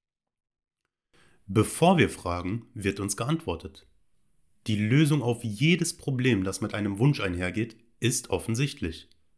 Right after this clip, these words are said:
Jedes Problem produziert automatisch den Wunsch der Lösung. Der Mensch ist geschult darin zu glauben,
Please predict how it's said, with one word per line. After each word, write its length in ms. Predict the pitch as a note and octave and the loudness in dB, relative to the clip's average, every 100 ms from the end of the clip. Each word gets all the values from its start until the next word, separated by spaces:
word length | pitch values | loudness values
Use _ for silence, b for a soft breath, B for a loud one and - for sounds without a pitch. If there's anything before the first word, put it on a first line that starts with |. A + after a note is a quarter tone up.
| _ _ _ _ _ _ _ | _ _ _ _ _ _ _
Jedes 440 | G#2+ A#2+ F3 - | 2 6 6 4
Problem 720 | - C3 G#2+ A#2+ E3 G#2+ C3 - | 0 -2 2 4 4 4 0 -6
produziert 540 | - B2+ A#2 A#2 C#3 C3 | -6 0 0 0 -2 -2
automatisch 720 | A#2 A#2 A2 B2+ F3 - G2 | -2 0 0 0 -2 -4 -6
den 240 | - G2+ G2+ | -2 -2 -2
Wunsch 240 | G#2 - | -4 -4
der 100 | C3 | -4
Lösung. 460 | C3+ D#3+ G#2+ E2 E2 _ _ _ _ _ _ _ _ _ _ _ _ _ _ G#2 | -2 -2 -2 -8 -10 _ _ _ _ _ _ _ _ _ _ _ _ _ _ -2
Der 180 | G2 | 2
Mensch 240 | A#2+ E3+ C3+ | 4 4 2
ist 160 | A#2 | -4
geschult 460 | A2 - - C3+ C3 | -4 -6 0 0 0
darin 220 | F2+ F2 | -2 -4
zu 140 | F2 F#2+ | -4 -4
glauben, 440 | F2+ F#2 F#2 F#2 | -2 -2 -4 -8